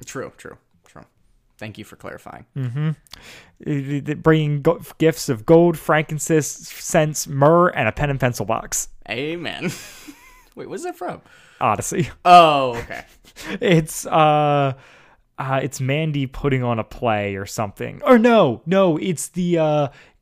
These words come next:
Speaker 2: i-, it's the Jimmy's radio show, maybe.
Speaker 1: Oh, yes, yes, yes, yes, yes.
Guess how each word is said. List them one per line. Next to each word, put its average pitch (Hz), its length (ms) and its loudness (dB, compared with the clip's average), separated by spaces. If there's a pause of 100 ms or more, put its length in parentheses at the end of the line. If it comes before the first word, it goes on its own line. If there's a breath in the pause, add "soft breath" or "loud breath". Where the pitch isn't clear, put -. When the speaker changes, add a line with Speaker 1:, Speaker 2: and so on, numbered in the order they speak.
(160)
Speaker 2:
i-, - 220 -18 (100)
it's - 260 -4
the 151 180 -2
Jimmy's 143 600 -2
radio 135 440 -2
show, 98 560 -6
maybe. 98 180 -10
Speaker 1:
Oh, 240 320 6
yes, 196 320 -2
yes, 165 160 -6
yes, 156 160 -8
yes, 139 160 -14
yes. - 360 -12